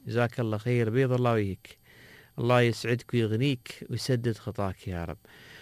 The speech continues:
اللي رقم اثنين ستة ثلاثة، خمس دراهم. بس اكتب خمس دراهم حق شو تبا؟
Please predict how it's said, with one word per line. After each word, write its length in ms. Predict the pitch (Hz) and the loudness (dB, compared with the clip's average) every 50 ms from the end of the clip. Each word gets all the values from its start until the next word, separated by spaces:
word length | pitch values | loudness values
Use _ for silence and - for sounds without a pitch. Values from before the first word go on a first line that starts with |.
| - - - - - _ - | -20 -20 -20 -20 -16 _ 4
اللي 140 | 139 156 185 | 6 8 8
رقم 180 | 202 190 202 | 8 6 4
اثنين 340 | 185 139 180 208 226 220 190 | 2 4 6 6 8 8 6
ستة 420 | - - 220 190 - _ - 196 | 6 2 -2 -4 -2 _ 4 4
ثلاثة، 440 | 165 165 175 175 190 208 214 208 214 | 6 8 6 8 8 6 6 6 2
خمس 580 | 196 - - - 131 131 143 156 160 143 - 151 | 2 0 0 2 4 4 4 4 2 0 2 4
دراهم. 440 | 156 151 156 160 151 131 110 101 110 | 6 6 8 8 6 6 4 2 2
بس 220 | 139 135 - - | 0 -2 -2 -2
اكتب 300 | - - - - - 131 | -6 -6 -4 -4 -6 -4
خمس 260 | - - 165 165 147 | 0 0 2 2 2
دراهم 280 | 143 147 151 160 151 139 | 2 2 2 2 2 2
حق 140 | - 147 - | 0 -4 0
شو 120 | - 156 | -2 -2
تبا؟ 380 | 123 - 120 101 101 101 101 | -2 0 -2 0 0 -2 -4